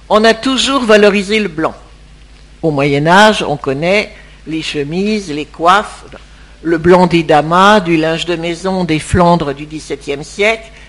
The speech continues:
cette marchandise blanche, les mousselines et fines toiles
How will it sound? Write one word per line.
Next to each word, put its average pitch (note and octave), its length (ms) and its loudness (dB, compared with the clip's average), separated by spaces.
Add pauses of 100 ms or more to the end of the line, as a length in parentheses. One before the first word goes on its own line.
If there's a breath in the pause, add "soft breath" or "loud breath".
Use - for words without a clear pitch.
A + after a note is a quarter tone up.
cette - 320 -8
marchandise E3+ 640 -6
blanche, F3 680 -6
les D#3 140 -12
mousselines F#3 680 -8
et E3 80 -4
fines E3 360 -12
toiles G3+ 440 0